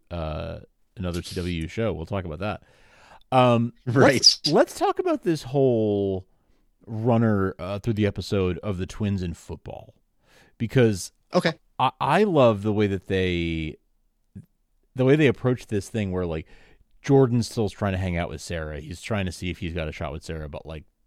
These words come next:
Speaker 1: Sean is in the picture and, and,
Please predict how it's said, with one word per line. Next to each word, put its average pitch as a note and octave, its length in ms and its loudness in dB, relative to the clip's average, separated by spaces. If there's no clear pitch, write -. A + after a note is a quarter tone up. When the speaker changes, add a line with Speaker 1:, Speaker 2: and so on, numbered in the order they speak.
Speaker 1:
Sean G2+ 640 0
is D#2+ 600 -8
in C3+ 140 4
the A2 80 0
picture F2 480 -4
and, E2 500 -6
and, E2 320 -8